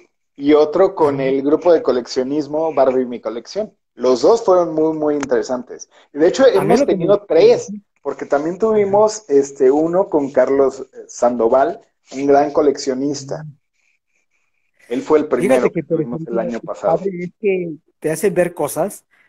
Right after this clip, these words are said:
Speaker 2: sobre una colección que a lo mejor uno pensaría que no es tan, entre comillas, trascendente.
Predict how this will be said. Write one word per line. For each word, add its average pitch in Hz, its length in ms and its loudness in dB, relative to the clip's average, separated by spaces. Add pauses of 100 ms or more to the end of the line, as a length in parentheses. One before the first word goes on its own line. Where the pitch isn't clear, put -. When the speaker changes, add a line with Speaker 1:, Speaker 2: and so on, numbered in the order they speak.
(360)
Speaker 2:
sobre 135 380 -6
una 156 260 -4
colección 175 580 -2
que 185 200 -4
a 175 60 -4
lo 165 100 -6
mejor 143 240 -10
uno 180 200 -6
pensaría 180 680 -6
que 135 200 -12
no 131 500 -6
es 233 280 -4
tan, 131 360 -14 (160)
entre 147 360 -6
comillas, 143 460 -10 (240)
trascendente. 127 880 -14